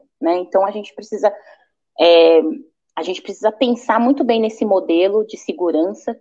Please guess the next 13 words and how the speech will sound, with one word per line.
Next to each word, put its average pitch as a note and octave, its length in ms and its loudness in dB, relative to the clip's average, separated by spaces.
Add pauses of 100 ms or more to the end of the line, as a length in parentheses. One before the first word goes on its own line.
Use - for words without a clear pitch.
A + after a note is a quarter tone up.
né, F#3+ 320 -10
ou E3+ 160 -2
de D#3+ 180 -10
dessegurança F3 720 0
que - 140 -12
nós D#3+ 220 -6
temos, E3+ 420 -2 (640)
e F#3+ 140 -8
não, G3+ 320 0
não G#3+ 180 0
tem A#3+ 240 0
como A3 300 -2
pensar, F#3+ 580 -2